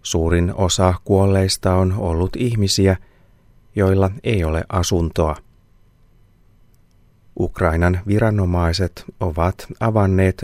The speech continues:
suojapaikkoja, joissa ihmiset voivat lämmitellä. Myös muualla Itä-Euroopassa on ollut erittäin kylmää.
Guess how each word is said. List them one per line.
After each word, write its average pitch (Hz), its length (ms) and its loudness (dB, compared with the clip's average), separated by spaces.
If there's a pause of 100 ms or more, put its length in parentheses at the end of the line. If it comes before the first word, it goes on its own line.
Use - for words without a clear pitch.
suojapaikkoja, 95 1080 2 (1300)
joissa 95 380 0 (140)
ihmiset 92 580 -4
voivat 82 260 0 (120)
lämmitellä. 85 680 0 (2750)
Myös 95 500 0
muualla 110 500 2 (100)
Itä-Euroopassa 90 1000 0 (320)
on 101 160 0
ollut 95 280 -2 (200)
erittäin 85 640 -2
kylmää. 85 560 0